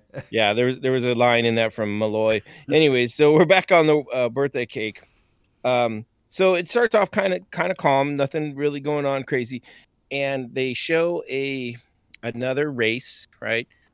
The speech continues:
Speaker 2: Um, they look like they got car symbols on the side of their heads.
Speaker 1: <laughs> Right.
Speaker 2: Uh,
Speaker 1: Like, what do we
Speaker 2: <laughs>
Speaker 1: do
Speaker 2: oh,
Speaker 1: to
Speaker 2: I
Speaker 1: differ-, differentiate this,
Speaker 2: Yeah,
Speaker 1: this,
Speaker 2: I was
Speaker 1: this
Speaker 2: like,
Speaker 1: world from
Speaker 2: "Uh-uh."
Speaker 1: our world? Well, let's throw a little tattoo on their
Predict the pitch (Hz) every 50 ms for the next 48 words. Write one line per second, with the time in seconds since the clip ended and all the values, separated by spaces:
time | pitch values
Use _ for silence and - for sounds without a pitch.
0 | _ _ _ _ _ - 110 113 113 107 104 107 117 117 117 120 113 - 123 110
1 | - 120 110 110 113 107 - - - 123 117 117 - - 117 113 107 117 107 113
2 | 110 113 107 - - 110 113 110 117 117 120 120 123 113 107 107 113 117 113 -
3 | - - 170 - - - 120 113 110 110 110 - - - - 107 113 107 107 107
4 | 104 101 92 - - 117 117 135 156 170 185 180 143 160 - 175 170 151 139 139
5 | 160 - - 160 160 160 147 156 147 156 156 - 147 160 165 151 - 143 139 131
6 | 127 135 143 123 - - 135 135 143 143 139 127 120 120 135 - - - - 147
7 | 151 151 143 135 143 135 131 131 135 151 170 170 165 160 151 135 139 156 165 -
8 | 170 196 185 151 135 120 110 110 104 110 147 160 135 147 139 - - - 117 123
9 | 127 127 123 123 127 123 - 117 127 127 - - 139 131 113 104 104 104 101 101